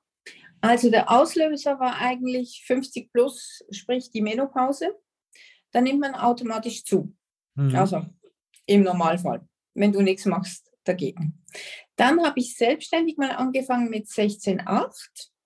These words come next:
Speaker 1: Da hat mir eine Kollegin, war mein Vorbild eigentlich, weil ich sah, sie, wiss-,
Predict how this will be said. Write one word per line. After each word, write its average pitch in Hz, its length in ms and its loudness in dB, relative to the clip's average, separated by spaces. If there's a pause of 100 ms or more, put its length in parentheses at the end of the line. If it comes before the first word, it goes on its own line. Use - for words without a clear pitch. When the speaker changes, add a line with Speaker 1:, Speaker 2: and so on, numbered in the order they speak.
(760)
Speaker 1:
Da 240 180 4
hat 247 200 0
mir 254 100 4
eine 233 180 -2
Kollegin, 220 800 2 (520)
war 247 180 6
mein 240 200 2
Vorbild 233 640 0
eigentlich, 302 720 -8
weil 233 160 -2
ich 240 200 -10
sah, 220 260 2
sie, 254 240 -4
wiss-, 247 320 -8